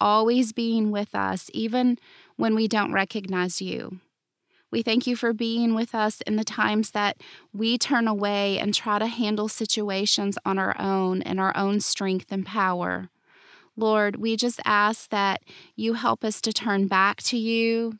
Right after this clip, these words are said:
that you help us to lay our worries down, to place them in your hands, knowing that you are always there. You are always guiding us. You are always giving us strength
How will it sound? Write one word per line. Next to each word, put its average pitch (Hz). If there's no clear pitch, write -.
that -
you 220
help 233
us 233
to 254
lay 214
our 202
worries 202
down, 196
to 202
place 226
them 233
in 214
your 208
hands, 202
knowing 196
that 202
you 214
are 202
always 196
there. 185
You 208
are 202
always 208
guiding 202
us. 196
You 196
are 190
always 202
giving 208
us 196
strength -